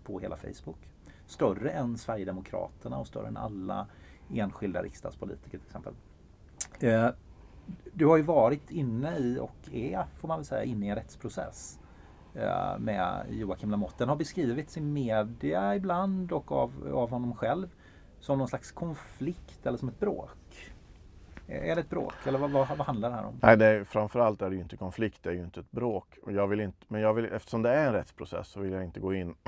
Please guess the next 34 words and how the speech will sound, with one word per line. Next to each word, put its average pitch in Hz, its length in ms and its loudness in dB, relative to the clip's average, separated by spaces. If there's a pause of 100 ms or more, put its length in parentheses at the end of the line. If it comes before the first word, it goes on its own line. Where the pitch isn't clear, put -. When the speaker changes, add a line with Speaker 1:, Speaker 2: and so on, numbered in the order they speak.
(100)
Speaker 2:
<clears throat> 156 260 4
allt 104 240 6
för 107 120 -4
djupt 107 520 2
i 101 140 -2
det 95 80 0
heller. 110 380 0 (520)
Men, 101 360 -4
men, 95 380 -4
ehm, 90 320 -8 (420)
kan 95 100 -6
ju 90 40 -6
säga 95 240 0
som 90 160 -8
så, 98 360 0
det, - 120 -8 (2250)
det 104 140 -8
retar 127 400 0
mig 147 140 0
lite 90 460 0
att - 280 -6
allting 90 460 -2
ska - 160 -10
vara 87 300 -4
å 104 180 -2
ena 104 280 0
sidan 98 360 -2
och 95 100 -4
andra 95 260 -6
sidan - 360 -8
och 92 80 -8
alltid - 280 -14
ska 85 140 -12
finnas 87 480 -14